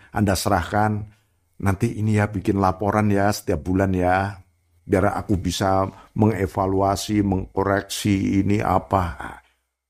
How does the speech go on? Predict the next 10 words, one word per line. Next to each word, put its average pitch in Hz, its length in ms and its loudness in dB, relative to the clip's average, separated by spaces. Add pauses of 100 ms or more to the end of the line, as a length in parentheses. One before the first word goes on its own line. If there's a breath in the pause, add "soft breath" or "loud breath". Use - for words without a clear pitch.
(280)
Tapi - 440 0
ini 107 240 0
semua 104 320 0
terserah 92 320 -2
kamu 98 320 2
dah." 87 160 0 (240)
Gitu. - 160 -20 (1040)
Itu 156 80 -2
namanya 110 400 0
tawakal, 76 880 -2